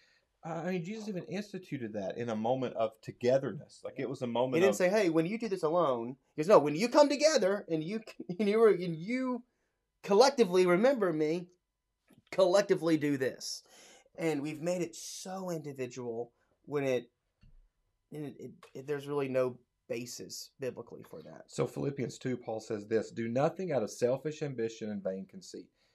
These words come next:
Speaker 1: And, and so let's remix that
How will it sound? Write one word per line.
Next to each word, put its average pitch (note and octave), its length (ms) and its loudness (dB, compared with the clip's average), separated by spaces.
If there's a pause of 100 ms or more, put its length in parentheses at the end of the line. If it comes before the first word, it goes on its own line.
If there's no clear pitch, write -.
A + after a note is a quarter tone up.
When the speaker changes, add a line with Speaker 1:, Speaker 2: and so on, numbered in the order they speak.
(180)
Speaker 1:
And, G#2 400 -2
and G#2 300 -6
so G#2 260 0
let's A2+ 200 -4
remix A#2+ 580 -4
that F2+ 360 -10